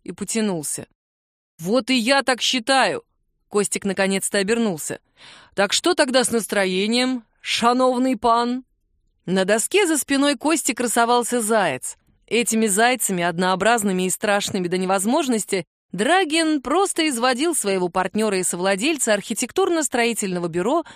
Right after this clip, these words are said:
"Малыш И К". Макс и рисовал, и чертил прекрасно, образование обязывало. А Костя умел выбивать деньги из банков, чуять своим длинным носом выгодные проекты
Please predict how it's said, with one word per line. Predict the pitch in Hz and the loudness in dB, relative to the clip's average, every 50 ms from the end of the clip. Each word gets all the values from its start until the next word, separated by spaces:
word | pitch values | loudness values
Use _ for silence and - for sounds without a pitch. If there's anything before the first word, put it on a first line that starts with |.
| - - - | -14 -6 -2
"Малыш | 190 226 294 302 285 285 - - - - | 0 2 2 2 2 0 -2 -4 -4 -6
И | - 220 | -8 -8
К". | - - - 175 156 135 - _ _ _ _ _ _ _ _ _ | -8 -4 -4 -4 -4 -4 -6 _ _ _ _ _ _ _ _ _
Макс | - 190 214 247 247 - - - - | -2 0 0 0 0 0 -4 -6 -4
и | 190 214 202 | -4 -4 -2
рисовал, | 208 - - 185 170 160 180 220 247 233 196 | -2 -2 -2 -2 -2 0 2 2 2 2 2
и | 180 | -2
чертил | - - 180 160 - - 254 285 269 | -4 -4 -6 -6 -6 -4 -4 -4 -4
прекрасно, | 233 220 220 190 - 202 196 190 180 - 170 160 170 | -4 -6 -8 -6 -2 -2 0 0 -2 -2 -4 -4 -4
образование | 165 185 185 202 240 262 277 247 196 180 180 190 | -2 -2 0 0 2 2 2 2 0 0 0 0
обязывало. | 196 233 220 180 156 160 143 139 123 - _ - - - - - - - | 2 2 0 0 0 -4 -4 -6 -6 -8 _ -20 -20 -20 -20 -16 -6 0
А | - 190 - | 0 0 0
Костя | - - 392 427 392 - - 277 | 2 0 2 2 0 0 0 0
умел | 240 226 254 339 370 302 | 0 2 2 2 2 0
выбивать | 254 220 196 226 254 294 285 208 | 0 -2 -2 0 0 0 0 0
деньги | 196 262 302 311 247 247 | 0 0 0 0 0 0
из | 233 190 165 | -2 -2 0
банков, | 170 190 190 185 180 - 165 - - _ _ _ _ _ | 0 0 0 0 -2 -6 -10 -12 -12 _ _ _ _ _
чуять | - - - 311 320 285 226 - | -4 -2 0 2 2 2 0 0
своим | - 240 247 240 226 | 0 0 0 0 0
длинным | 196 233 269 247 240 233 233 226 | 0 -2 0 0 2 2 2 2
носом | 240 285 330 - - 233 196 175 | 2 0 0 0 0 0 -2 -2
выгодные | 165 214 214 220 220 196 226 220 202 | -2 -2 -2 -2 -2 0 0 -2 0
проекты | - 214 208 220 262 294 - - 196 165 - | 0 0 0 2 2 0 -2 -4 -6 -6 -6